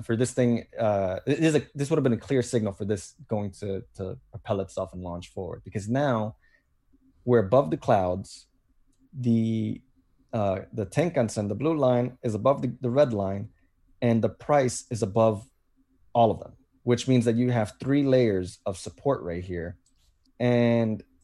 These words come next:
also this, this green line right here, which I haven't really talked much about, this is called the lagging span. So the lagging span adds a, as a, as a layer of confirmation. Whenever the lagging span is above the Ichimoku clouds, then that's a confirmed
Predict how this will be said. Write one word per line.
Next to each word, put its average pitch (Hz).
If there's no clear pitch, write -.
also 147
this, 104
this 117
green 135
line 131
right 117
here, 127
which 110
I 110
haven't 110
really 101
talked 107
much 131
about, 101
this 120
is -
called 117
the 92
lagging 101
span. 92
So 104
the 101
lagging 139
span 123
adds 113
a, 107
as 101
a, 98
as 98
a 95
layer 101
of 92
confirmation. 92
Whenever 135
the 101
lagging 117
span 117
is 98
above 107
the 127
Ichimoku 101
clouds, 147
then 113
that's 107
a 101
confirmed 98